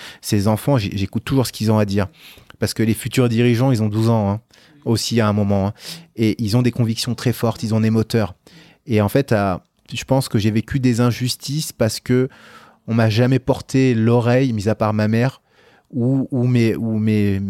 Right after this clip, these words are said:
mes employeurs n'ont jamais prêté l'oreille à des choses qui, qui me paraissaient justes. J'ai vu des injustices aussi de façon, euh, personnelle, des gens qui se sont très mal comportés avec moi, comme toi aussi, ça t'est peut-être arrivé.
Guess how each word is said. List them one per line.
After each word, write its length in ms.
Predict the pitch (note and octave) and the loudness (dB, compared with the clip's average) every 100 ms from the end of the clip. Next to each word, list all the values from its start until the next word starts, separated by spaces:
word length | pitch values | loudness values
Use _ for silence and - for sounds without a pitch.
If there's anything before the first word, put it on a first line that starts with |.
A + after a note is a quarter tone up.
| - | -4
mes 240 | A2 G#2+ | -2 0
employeurs 580 | A#2 - A2+ A#2 B2+ - - | -2 0 0 2 0 -4 -10
n'ont 240 | A2+ A2+ | -4 -2
jamais 300 | G#2 A#2 C3 | 0 0 0
prêté 440 | - - C3 - C3 | -4 -4 -4 -2 0
l'oreille 520 | B2 A#2 B2 C#3+ A2 - - - | 0 0 0 0 -4 -10 -20 -8
à 100 | A2+ | -2
des 140 | A2+ A2+ | 0 0
choses 300 | - C#3+ - | 0 -4 -4
qui, 180 | - | -18
qui 140 | - B2 | -8 -4
me 40 | |
paraissaient 520 | B2 B2+ B2 C3+ B2 | 0 -2 -2 -4 -2
justes. 520 | A#2+ G2+ D3 - - _ _ _ _ _ - - - _ _ | -4 -2 -6 -6 -16 _ _ _ _ _ -20 -20 -20 _ _
J'ai 140 | G2+ A2 | -2 0
vu 100 | A#2 | 2
des 160 | A#2+ | 2
injustices 520 | A#2 A2 A2 - A#2+ G#2 | 2 2 0 -2 -4 -4
aussi 200 | - A2+ | -2 -2
de 140 | G#2+ | -2
façon, 480 | G2+ G2 - A2 G2 | -2 -2 0 2 2
euh, 100 | F#2 | 0
personnelle, 480 | - F#2 A2 A#2 C#3+ | -2 -2 0 0 0
des 80 | |
gens 140 | F2+ G2 | -2 -4
qui 100 | F#2 | -6
se 100 | - | -6
sont 180 | F2+ F2+ | -6 -6
très 160 | - G2+ | -4 -2
mal 160 | F#2 | -4
comportés 320 | - F2+ - | -6 -8 -6
avec 140 | F2+ - | -6 -4
moi, 120 | E3 | -6
comme 220 | C#3+ F#2 | -4 -6
toi 140 | - F#2+ | -4 -4
aussi, 200 | - G#2+ | -4 -4
ça 140 | G2 | -4
t'est 140 | - | -4
peut-être 360 | F2+ F#2+ F#2+ - | -6 -4 -4 -6
arrivé. 420 | E2+ G2 G#2+ D3 | -4 -2 0 -2